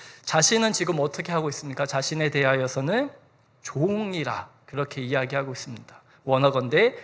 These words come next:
종을 떠나가지 마시옵고." 자세도 앞-, 앞선 이 절에서 봤듯이, 어, 땅에 굽혀서 정말 낮은 자세로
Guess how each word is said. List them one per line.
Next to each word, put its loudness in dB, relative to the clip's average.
종을 0
떠나가지 0
마시옵고." -8
자세도 2
앞-, 2
앞선 0
이 -6
절에서 2
봤듯이, -6
어, -8
땅에 2
굽혀서 0
정말 0
낮은 -2
자세로 -6